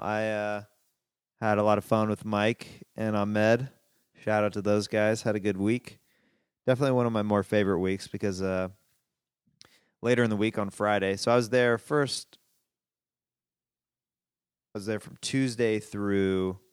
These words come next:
Thursday. I didn't end up going on Monday 'cause I had a, I had a show that I couldn't get out of on Monday, and, uh, the booker was cool enough to let me go to that, that thing.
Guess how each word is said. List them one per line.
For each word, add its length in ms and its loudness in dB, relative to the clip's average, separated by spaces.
Thursday. 500 0
I 40 -2
didn't 280 -6
end 140 -4
up 80 -6
going 200 0
on 80 -4
Monday 380 -4
'cause 200 -10
I 80 -4
had 80 -4
a, 200 -4
I 40 -10
had 60 -8
a 20 -10
show 240 -2
that 100 -6
I 60 -10
couldn't 340 -12
get 180 0
out 200 2
of 240 -2
on 140 -8
Monday, 400 -2
and, 260 -10
uh, 320 -12
the 80 -8
booker 280 -2
was 140 -6
cool 180 -2
enough 180 -4
to 60 -8
let 160 -2
me 280 -6
go 140 -4
to 80 -6
that, 220 -6
that 200 -6
thing. 340 -8